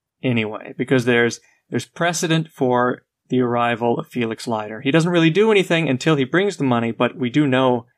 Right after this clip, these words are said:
he's got Bond's back. That's why he's there. Hmm. Okay, so then I can't think of any other candidates from our genre books that might count as a Deus Ex Machina. So I think this,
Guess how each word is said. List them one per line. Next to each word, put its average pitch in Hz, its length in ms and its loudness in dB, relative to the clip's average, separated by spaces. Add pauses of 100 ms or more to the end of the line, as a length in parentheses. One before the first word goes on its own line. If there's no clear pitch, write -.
(340)
he's 120 160 -6
got 120 260 -2
Bond's 113 260 -4
back. 107 440 -8
That's - 160 -12
why 117 180 -6
he's 107 180 -10
there. 120 360 -4 (920)
Hmm. 107 460 4 (380)
Okay, 113 260 -2
so 139 160 -2
then 143 420 0 (540)
I 135 80 -6
can't 170 220 0
think 151 100 0
of 120 180 0
any 180 320 2
other 135 260 2
candidates 127 840 -2 (160)
from 156 380 -2
our 143 180 0
genre 127 380 -2
books 107 260 -6
that - 100 -8
might 117 220 -4
count 113 300 -4
as 120 100 -12
a 113 60 -12
Deus 117 280 0
Ex 127 200 -8
Machina. 117 440 -4
So 127 140 -4
I 127 60 2
think 190 400 -2 (280)
this, 160 580 -2